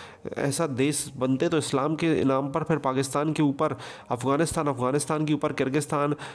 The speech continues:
उ-, उज्बेकिस्तान और पा-, बहुत सारे स्थान हैं, आपको पता है, कजाकिस्तान, सारे लोग एक हो जाओ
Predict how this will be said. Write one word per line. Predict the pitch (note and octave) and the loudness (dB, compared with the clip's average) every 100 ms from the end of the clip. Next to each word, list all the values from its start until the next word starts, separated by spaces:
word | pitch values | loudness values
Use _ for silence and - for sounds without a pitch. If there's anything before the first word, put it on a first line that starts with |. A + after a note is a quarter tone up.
| - - - | -18 -14 -8
उ-, | - - C#3 - | -2 0 2 2
उज्बेकिस्तान | D3 C3+ D3 C#3+ D#3 - D3+ D3 D3 C#3+ | 4 4 4 2 0 0 0 2 2 4
और | D3 C3+ B2+ - - - - - | 4 4 2 -2 -14 -20 -8 -2
पा-, | G2+ | -2
बहुत | A2 C#3 | 0 -2
सारे | D3+ C3+ C#3 D#3 | 0 0 2 2
स्थान | - - - C3+ D3 | 0 -6 -4 0 2
हैं, | C3+ | 2
आपको | C#3+ C#3 D#3 | 0 -2 -2
पता | C3 B2+ | -2 -2
है, | C#3 | -2
कजाकिस्तान, | C3+ A#2+ B2 B2 D3 C#3 C#3 | 0 0 0 0 -2 0 0
सारे | C#3+ C3+ B2 D#3+ | 0 0 2 4
लोग | C#3+ D3+ D3+ | 4 4 2
एक | C3 C3+ | 0 0
हो | D3 | 0
जाओ | A#2+ A#2+ F#2+ | 2 0 -2